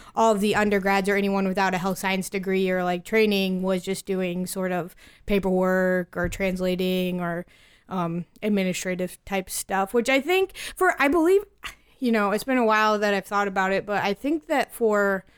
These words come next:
um, application purposes for medical school,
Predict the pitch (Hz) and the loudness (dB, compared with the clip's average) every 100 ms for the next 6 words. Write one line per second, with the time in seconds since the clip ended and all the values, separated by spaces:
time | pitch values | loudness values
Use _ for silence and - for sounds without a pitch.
0 | _ _ - 208 185 175 170 170 _ _ | _ _ -8 -2 -2 -2 -6 -14 _ _
1 | _ _ _ _ _ _ _ _ _ - | _ _ _ _ _ _ _ _ _ -20
2 | _ - 214 247 233 233 220 214 220 226 | _ -4 -2 0 0 0 0 0 -2 -4
3 | 233 202 202 185 196 247 - 285 - 320 | -4 -6 -6 -4 -2 -2 -4 -10 -4 -2
4 | 330 | 0